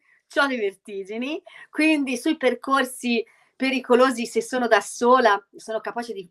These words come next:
fare, cioè, pianissimo, ero attaccata alle rocce, così con quattro mani, con qua-, insomma, proprio a quattro zampe. Invece in gara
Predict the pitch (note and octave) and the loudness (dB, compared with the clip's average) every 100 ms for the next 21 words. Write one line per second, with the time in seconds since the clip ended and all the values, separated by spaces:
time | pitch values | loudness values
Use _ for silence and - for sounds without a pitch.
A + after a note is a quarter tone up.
0 | _ - G3+ G3 - - _ - B3 - | _ -6 -4 -6 -10 -20 _ -10 -8 -4
1 | A#3+ A3 B3 A3+ A3 G#3+ - G#3+ - A3+ | -2 -2 -4 -4 2 2 4 0 2 0
2 | A3+ A3 G#3+ G#3+ G#3+ - A3+ G#3+ G#3+ A3 | 2 0 0 2 0 -2 -10 -8 -8 -8
3 | G#3+ G3+ A3+ A3+ A#3 A3+ G#3+ G#3 G#3+ G#3 | -10 0 0 0 -6 -2 2 0 0 -10
4 | _ _ _ _ - B3+ D4 - C4 B3+ | _ _ _ _ -10 -6 -6 -8 -10 -10
5 | B3 B3+ B3 B3+ A#3+ A3+ A#3+ A3 A#3+ A3 | -4 -2 -2 -4 -4 -6 0 0 0 -10
6 | _ _ _ - F#4 D#4 A3+ D4 B3+ G3+ | _ _ _ -4 -2 0 -2 -4 -2 2
7 | G3 G3+ F3 | 2 2 -4